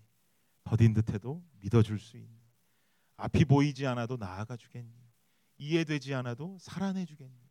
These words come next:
너의 눈물의 기도 잊지 않고 있으니 나의 열심으로 이루리라." 이 가사가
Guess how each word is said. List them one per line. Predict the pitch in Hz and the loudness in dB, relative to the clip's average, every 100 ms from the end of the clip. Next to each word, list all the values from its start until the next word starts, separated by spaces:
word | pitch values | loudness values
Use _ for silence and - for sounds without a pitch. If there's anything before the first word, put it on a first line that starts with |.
| _ _ _ _ _ | _ _ _ _ _
너의 | 113 113 | -10 -10
눈물의 | 107 107 113 117 110 | -10 -10 -6 -4 -4
기도 | 107 117 175 _ _ _ - | -6 -10 -10 _ _ _ -12
잊지 | 123 - 139 | -12 -10 -12
않고 | 127 127 127 | -10 -10 -10
있으니 | 117 - 123 185 262 _ _ _ _ _ | -12 -12 -10 -10 -10 _ _ _ _ _
나의 | 104 110 98 | -8 -6 -4
열심으로 | 101 101 - 117 104 127 143 - | -6 -6 -10 -16 -18 -20 -20 -20
이루리라." | 104 120 123 120 _ _ _ _ _ _ _ _ _ _ - _ _ _ _ _ - | -16 -16 -18 -20 _ _ _ _ _ _ _ _ _ _ -20 _ _ _ _ _ -8
이 | 143 | -6
가사가 | - 117 117 107 175 | -4 -2 -2 -2 -4